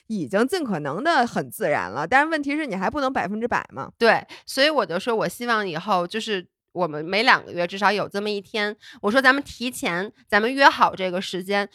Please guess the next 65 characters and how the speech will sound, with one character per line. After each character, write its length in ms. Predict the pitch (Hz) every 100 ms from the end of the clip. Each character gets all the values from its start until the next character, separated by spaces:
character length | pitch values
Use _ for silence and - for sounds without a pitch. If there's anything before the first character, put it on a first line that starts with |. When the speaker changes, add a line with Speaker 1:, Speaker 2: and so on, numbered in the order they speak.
| - -
Speaker 2:
约 140 | 285
好 260 | 311 220 -
了 140 | 190
以 80 | 190
后， 220 | 165 202
那 200 | 233 254
天 200 | 247 262
谁 300 | 277 - 175
都 180 | 190 269
不 140 | 262
许 160 | 226 156
放 300 | 165 165 180
鸽 260 | 185 180 175
子， 160 | 165
不 180 | 156 285
管 220 | 233 165
多 200 | 156 156
大 180 | 165 214
的 140 | 196 185
事 100 | 175
儿， 60 |
谁 160 | 175 175
都 120 | 214
不 120 | 226
许 120 | 220
放 300 | 175 190 170
鸽 200 | 170 180
子。 200 | 175 147 - - -
然 140 | 185
后 200 | 220 233 - -
我 100 | 202
们 120 | 170
这 140 | 208 247
一 80 |
天 220 | 233 262 240
不 180 | -
录 220 | 190 262 214
播 260 | 196 185
客， 380 | 185 - 180 131 - - -
不 100 | 269
拍 300 | - 190 202
视 180 | -
频， 320 | 190 - 170 170
不 160 | -
讨 240 | - - 139
论 160 | 175
任 160 | 247 254
何 160 | 233
工 240 | 180 202 202
作 160 | 202
的 140 | 175 156
事 180 | - 160
情， 220 | 170 156
就 180 | - 233
做 160 | 240
单 320 | 220 - 254
纯 220 | 269 233 165
的 140 | 156
两 160 | 156 135
个 100 | 160
最 140 | 226
好 200 | 214 175
的 100 | 92
朋 280 | - - 131
友。 220 | 160 -